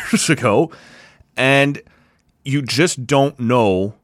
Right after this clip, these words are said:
what the future is going to hold. What Nathan MacKinnon locks in for eight years because he is now guaranteed twelve point six million dollars a year for eight years. P K Subban, it comes up, new, uh, his contract expires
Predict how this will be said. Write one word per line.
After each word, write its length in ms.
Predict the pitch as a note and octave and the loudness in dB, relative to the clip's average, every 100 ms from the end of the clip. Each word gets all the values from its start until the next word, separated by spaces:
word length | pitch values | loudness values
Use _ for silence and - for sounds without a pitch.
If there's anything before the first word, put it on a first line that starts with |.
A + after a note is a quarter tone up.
| _ _ | _ _
what 200 | A2 - | -2 -2
the 60 | A2 | -6
future 420 | A#2 A2 G#2 G#2 | -4 -4 -2 -4
is 80 | F#2 | -2
going 320 | G#2+ G#2 G2+ | -2 -2 -2
to 160 | G2+ | -4
hold. 460 | F2 G2 D#2+ C#2 - F#2+ | -2 -2 -2 -4 -12 -2
What 300 | A#2 A#2 - | -2 -2 -4
Nathan 380 | A2 C3+ C#3 | -2 0 0
MacKinnon 400 | A#2 - C#3 A#2+ | -2 -2 -2 0
locks 360 | G2+ A2+ G#2+ - | 0 0 0 -2
in 180 | B2 G#2+ | -2 -2
for 160 | G#2 G#2 | -6 -4
eight 220 | A2+ G#2 | -4 -2
years 280 | A2+ A2 F#2 | 0 0 -2
because 320 | G2 G#2+ G2 | -6 -6 -6
he 160 | A2+ A2 | -4 -4
is 80 | G2 | -2
now 180 | G#2 | -2
guaranteed 680 | F#2 A#2+ A#2+ G#2+ - A2 F2+ | -2 -2 -2 -2 -4 -4 -4
twelve 300 | - A2+ A2 | -2 0 0
point 260 | - G#2+ G2 | 0 -2 -2
six 260 | G#2 G2 | -4 -4
million 260 | G2 G#2 G#2 | -2 -2 0
dollars 340 | F#2+ F#2 F#2 | 2 0 0
a 60 | G2 | -4
year 320 | F2 D#2+ D#2+ - - - | -4 -4 -6 -8 -20 -8
for 220 | G2 - | -6 -4
eight 240 | F#2+ F#2 | -2 -4
years. 380 | F#2 F2+ D#2 - - _ _ _ - | -4 -6 -6 -8 -14 _ _ _ -2
P 140 | D3+ | 0
K 220 | C#3 B2 | 2 0
Subban, 640 | G#2+ - D#3 B2+ A2 G#2 - _ _ _ _ _ _ | 0 -2 0 0 0 0 -4 _ _ _ _ _ _
it 100 | G2 _ | -20 _
comes 360 | - A2+ G2+ A2 | -2 -2 0 0
up, 220 | B2 - - _ A2+ | -2 -4 -20 _ -8
new, 360 | F#2+ A2+ B2+ - | -2 -2 -2 -4
uh, 160 | F#2+ F#2 | -4 -4
his 140 | D#2+ | -4
contract 520 | G2 A2+ A2 A2 G#2 G2 | -4 -4 -2 -2 -2 -4
expires 720 | - A#2+ A2+ G#2+ G#2+ G2 | -10 -4 -2 0 -2 -4